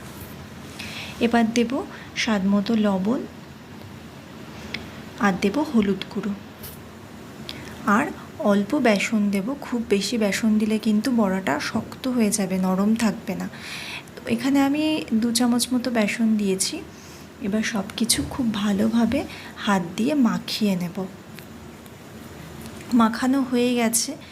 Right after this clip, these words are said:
এবার আমি বড়ার আকারে আমি মাছের ডিমগুলো ভেজে নেব। তার জন্য কড়াইতে আমি সর্ষের তেল গরম করে নিয়েছি। এবার আমি তেলের মধ্যে বড়াগুলো দিয়ে দিচ্ছি। বড়াগুলো উল্টিয়ে পাল্টিয়ে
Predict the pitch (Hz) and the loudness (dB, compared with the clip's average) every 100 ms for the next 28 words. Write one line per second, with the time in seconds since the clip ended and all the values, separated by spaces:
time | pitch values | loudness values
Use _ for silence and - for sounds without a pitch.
0 | - - - - - - - 214 220 214 | -16 -14 -14 -14 -16 -10 -2 2 4 4
1 | 214 247 - - - - - - - - | 4 2 0 -8 -18 -18 -20 -20 -20 -18
2 | - - - - - - 233 196 190 202 | -18 -18 -18 -18 -16 -2 2 4 4 4
3 | 214 - 190 190 202 196 277 - - - | 2 2 -2 0 0 2 0 -4 -14 -16
4 | - - - - 190 185 185 - 185 185 | -16 -18 -8 0 2 2 2 0 -2 0
5 | 196 190 185 226 359 - - - - - | 2 2 2 2 0 -4 -14 -16 -18 -18
6 | - 240 202 220 220 202 190 311 226 196 | -10 0 2 4 4 2 -2 -2 0 0
7 | 202 202 196 190 190 208 202 214 - 202 | 0 0 -2 -2 -2 0 0 0 0 -2
8 | - 220 - 113 107 95 95 196 202 202 | -2 -6 -4 -2 0 2 0 0 0 2
9 | 190 185 180 - - 403 - - - - | 2 2 0 -2 -4 -6 -12 -16 -16 -16
10 | - - - 190 190 190 196 190 185 185 | -16 -12 -6 -2 0 0 0 0 0 0
11 | 190 190 226 214 180 180 180 180 190 226 | 0 0 0 2 2 2 -2 -2 0 0
12 | 220 185 - - 196 - - - - - | 0 -2 0 -2 -2 -8 -14 -18 -18 -4
13 | 208 190 190 190 233 392 - - - 240 | 0 2 0 0 0 -2 -6 -14 -4 0
14 | 220 233 240 240 220 202 226 247 | 2 4 4 4 2 2 0 0